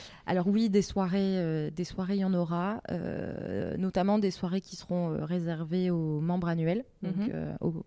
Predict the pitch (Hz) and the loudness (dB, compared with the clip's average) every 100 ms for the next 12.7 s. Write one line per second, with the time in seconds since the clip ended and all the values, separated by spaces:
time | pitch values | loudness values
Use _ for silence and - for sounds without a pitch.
0 | - - 165 160 185 180 160 156 - - | -12 -10 -8 -4 -6 -4 -6 -6 -10 -12
1 | - 170 156 - 160 160 180 185 180 170 | -6 -4 -4 -4 0 2 2 2 0 0
2 | 160 208 - - 170 147 143 156 147 170 | -2 -4 -8 -6 -2 0 -2 -6 -4 -6
3 | - 165 147 - 160 160 165 214 240 - | -6 -6 -6 -4 -2 0 2 0 -2 -14
4 | - - - _ - 156 147 143 156 175 | -20 -20 -20 _ -8 -6 -6 -6 -6 -6
5 | 180 185 185 180 - 170 175 185 180 156 | -2 0 2 0 0 2 2 0 0 0
6 | - 180 - 185 190 185 190 196 180 180 | -2 -2 -2 -2 0 2 2 0 0 -2
7 | 165 170 165 170 147 - 170 - 170 170 | -2 -4 -6 -6 -6 -4 -4 -2 -2 -2
8 | - 180 175 180 190 180 - 208 202 175 | -2 -2 0 0 0 -2 0 0 2 2
9 | 160 - - - - - 175 180 175 196 | 0 -4 -20 -20 -8 0 2 2 2 2
10 | 196 185 175 160 160 160 175 180 180 165 | 4 2 2 0 0 -2 -2 -2 0 -2
11 | - 170 180 175 170 170 - 170 - 175 | -4 -4 0 0 0 -4 -6 -6 -2 -2
12 | 170 170 165 - 185 185 | 0 0 0 2 4 4